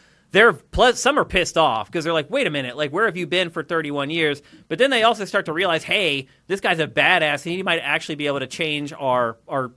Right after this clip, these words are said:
situation that we've been in for the last thirty years." And so that's kind of the setup. Not long after you come out of cryo,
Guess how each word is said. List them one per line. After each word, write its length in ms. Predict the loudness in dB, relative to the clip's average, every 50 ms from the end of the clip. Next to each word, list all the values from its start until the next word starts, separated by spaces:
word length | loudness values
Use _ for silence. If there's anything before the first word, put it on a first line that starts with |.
| _ _ _
situation 580 | -14 -14 -12 -10 -8 -6 -6 -6 -8 -8 -8
that 100 | -8 -8
we've 140 | -8 -8 -8
been 140 | -6 -6 -6
in 100 | -6 -8
for 100 | -10 -10
the 80 | -10 -8
last 260 | -8 -8 -8 -10 -8
thirty 220 | -8 -8 -8 -8
years." 380 | -10 -12 -14 -14 -16 -20 -20 _ _ _ _ _ _ _ _ -8
And 120 | -6 -4
so 360 | 0 2 4 4 4 2 0 -6 _ _ _ _ 0
that's 240 | 2 2 2 0
kind 240 | 0 2 2 2 2
of 60 | 0
the 80 | -2 -4
setup. 480 | 0 2 2 4 4 4 2 0 _ -2
Not 280 | 0 2 2 2 2
long 300 | 2 4 6 6 6 4
after 300 | 2 0 0 -2 -6 -8
you 100 | -6 -4
come 140 | -4 -2 -2
out 160 | -2 -2 -2
of 80 | -4 -6
cryo, 480 | -4 0 2 4 4 4 2 0 -4